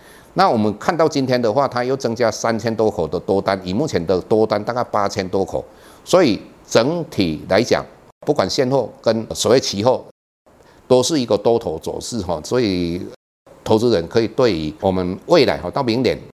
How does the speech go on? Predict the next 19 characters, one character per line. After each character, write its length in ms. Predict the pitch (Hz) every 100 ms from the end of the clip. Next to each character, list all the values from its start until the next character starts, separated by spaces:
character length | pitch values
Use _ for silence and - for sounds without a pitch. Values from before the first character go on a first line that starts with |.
| _ _ -
的 100 | 90
第 180 | 139
一 40 | 117
季 160 | 131
应 120 | 117 104
该 140 | 104
可 220 | 104 120
以 100 | 117 - - _ - -
相 280 | - 123 113
对 240 | - 131
乐 180 | 113 131
观 240 | 104 104 98
的 80 | 85
看 240 | - 113
待 200 | 110 110
整 220 | - 87
个 100 | 78
台 240 | 85 87 95
股。 180 | 90